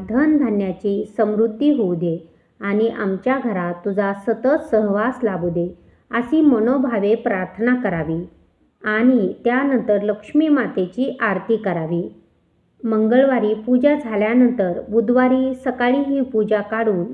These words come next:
लक्ष्मी मातेचा फोटो ज्या ठिकाणी होता त्या ठिकाणी ठेवून द्या. त्यानंतर चौरंगावर घातलेला जो अक्षदा आहे ना, तो अक्षदा एका कागदामध्ये किंवा छोट्याशा पांढऱ्या कपड्यामध्ये तुम्ही बांधून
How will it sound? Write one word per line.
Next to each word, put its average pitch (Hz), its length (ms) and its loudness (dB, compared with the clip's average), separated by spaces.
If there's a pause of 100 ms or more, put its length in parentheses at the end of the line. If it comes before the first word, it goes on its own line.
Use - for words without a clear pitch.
लक्ष्मी 277 440 0
मातेचा 214 540 -2
फोटो 214 600 -2 (460)
ज्या 247 160 2
ठिकाणी 233 480 -2
होता 220 380 -2
त्या 247 280 -2
ठिकाणी 247 640 -2
ठेवून 202 280 2
द्या. 170 200 -8 (520)
त्यानंतर 220 680 0 (220)
चौरंगावर 233 680 2
घातलेला 202 680 -2 (220)
जो 254 80 6
अक्षदा 262 560 -2
आहे 247 240 2
ना, 190 180 -2 (320)
तो 294 60 4
अक्षदा 214 680 0 (420)
एका 233 260 0
कागदामध्ये 208 840 -2 (140)
किंवा 262 360 4 (720)
छोट्याशा 247 540 2 (240)
पांढऱ्या 240 380 0
कपड्यामध्ये 214 760 0 (100)
तुम्ही 220 200 0
बांधून 202 500 -2